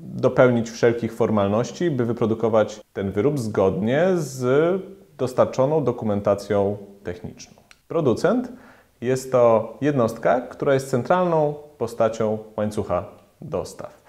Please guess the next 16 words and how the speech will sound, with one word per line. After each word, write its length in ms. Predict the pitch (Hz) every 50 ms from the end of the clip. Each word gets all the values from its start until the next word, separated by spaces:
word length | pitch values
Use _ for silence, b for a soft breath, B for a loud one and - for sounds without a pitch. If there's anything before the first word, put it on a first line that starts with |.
| B B B B B
Na 180 | 123 131 139 151
nim 180 | 165 190 185
leży 240 | 165 143 127 117 123
maksymalna 600 | 120 123 117 - - 127 127 131 123 120 117 110
odpowiedzialność 600 | 113 110 - 110 101 104 101 107 98 95 95 92
za 100 | - 92
produkt 640 | - - 98 92 92 92 170 220 247 - - - - B B B B B B
i 220 | 180 175 185 190 165
on 220 | 151 151 151 156 151
też 240 | - 131 131 131
może 220 | 131 127 123 117 120
ponieść 460 | 120 - 107 107 107 110 110 - -
jako 180 | 113 107 - -
podmiot 340 | - 135 127 120 110 107
gospodarczy 760 | 98 90 - - 101 98 104 110 107 - - 143 151 165 160 - -
największe 720 | 127 107 101 95 107 107 110 107 - - 107 107 104 -